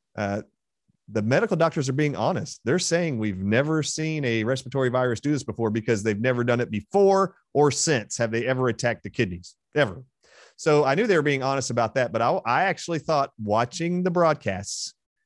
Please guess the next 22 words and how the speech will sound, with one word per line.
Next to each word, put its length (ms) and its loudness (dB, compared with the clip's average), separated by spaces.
that 200 0
the 100 0
doctors 720 0
were 120 -2
using 380 0
vancomycin, 1080 -2
and 140 -6
on 220 -6
day 260 0
three, 480 -4
they 160 -4
were 80 -4
experiencing 480 -6
acute 260 -6
kidney 220 -2
failure, 400 0
only 360 4
to 80 2
find 240 0
out, 160 0
Mel 160 0
K, 320 -2